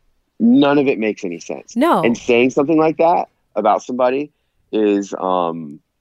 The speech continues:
Speaker 1: gross, because then people who are actually going through this,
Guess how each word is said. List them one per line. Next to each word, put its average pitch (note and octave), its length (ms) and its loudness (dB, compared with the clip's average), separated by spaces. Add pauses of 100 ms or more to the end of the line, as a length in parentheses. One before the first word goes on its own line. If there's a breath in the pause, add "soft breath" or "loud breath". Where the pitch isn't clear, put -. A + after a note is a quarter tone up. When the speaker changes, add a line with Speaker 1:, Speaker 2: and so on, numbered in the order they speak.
(560)
Speaker 1:
gross, G#2+ 320 0
because G2 340 -6
then F2+ 280 -2 (500)
people A#2+ 220 -4
who A2+ 100 2
are F2+ 80 2
actually F2 320 -2
going G2+ 240 0
through A2 180 -2
this, A2 300 -4